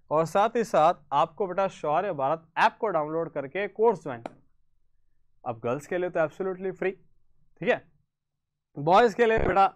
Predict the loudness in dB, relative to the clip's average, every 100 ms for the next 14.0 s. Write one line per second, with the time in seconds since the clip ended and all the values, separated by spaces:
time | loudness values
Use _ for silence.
0 | -4 -6 -6 -6 -4 -2 -2 -4 -4 -4
1 | -2 -2 -2 -8 -8 -6 -6 -6 -8 -10
2 | -10 -14 -12 -14 -14 -14 -10 -6 -6 -4
3 | 0 0 0 -4 -4 _ _ _ 2 4
4 | 4 2 0 0 -4 -6 -6 -8 -6 -8
5 | -10 -8 -8 -8 -10 -10 -10 -10 -8 -8
6 | -6 -8 -8 -12 -16 -20 -20 -20 _ _
7 | _ _ -8 -4 0 0 -2 -6 -8 -12
8 | -6 -6 -6 _ _ _ _ -6 -2 0
9 | -2 -2 -2 -2 -6 -4 -4 -4 0 0
10 | 0 -4 -4 -4 -4 -4 -6 -8 -8 -8
11 | -8 -4 -4 -2 -4 -6 -10 -14 -14 _
12 | _ -6 -6 -6 -8 -8 -10 -8 -8 -8
13 | -10 -8 -8 -8 -12 -14 -18 -20 _